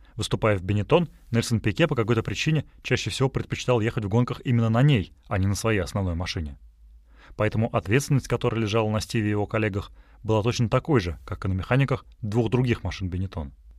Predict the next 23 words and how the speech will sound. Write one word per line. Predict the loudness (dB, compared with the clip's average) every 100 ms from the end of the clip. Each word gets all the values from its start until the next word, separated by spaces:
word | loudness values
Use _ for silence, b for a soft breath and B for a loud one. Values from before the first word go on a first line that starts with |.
| -20 -20 -20 -4
Забавно, | 0 8 8 8
что | 0 -6
Стив | 0 -2
в | -2
течение | -2 2 2
всей | 2 -2
книги | 0 0 2
скрупулезно | 0 -2 0 2 4 2
фиксирует | -2 -4 0 0
свою | 2 0
зарплату, | 2 0 2 2 2 -8
и | -4
благодаря | -2 0 2
этому | 2 2 2
мы | 0
знаем | 0 0 0
примерный | 0 0 0 2
заработок | 2 2 0 -4
механиков | -4 -2 -2 -4 -8
Формулы | -4 -2 0
один | 0 0 0
того | 0 2
времени | 2 2 -2